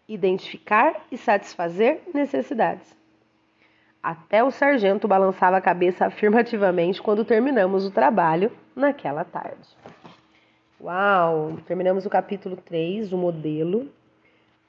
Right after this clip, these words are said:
com toda essa, essa riqueza, né, de conteúdo aqui que a gente acabou de ler,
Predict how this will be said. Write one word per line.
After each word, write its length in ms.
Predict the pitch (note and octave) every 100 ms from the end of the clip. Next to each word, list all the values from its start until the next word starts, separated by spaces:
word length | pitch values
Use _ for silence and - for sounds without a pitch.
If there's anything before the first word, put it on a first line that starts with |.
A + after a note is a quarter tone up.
| _
com 460 | E3+ E3+ E3 E3 F3 -
toda 180 | G3
essa, 340 | G#3 G3 E3+ G3
essa 260 | E3+ F3 G#3
riqueza, 1120 | F3+ A#3 - - A3+ A#3 C4 G3+ F3+ E3+ E3+
né, 260 | F3 E3+
de 140 | F3 F3
conteúdo 560 | - F3+ F3+ E3+ F#3
aqui 200 | F3 -
que 120 | - G3
a 20 |
gente 220 | E3+ -
acabou 580 | F3 F#3+ F3+ E3+ F3+ G3+
de 100 | G3+
ler, 280 | F3 E3+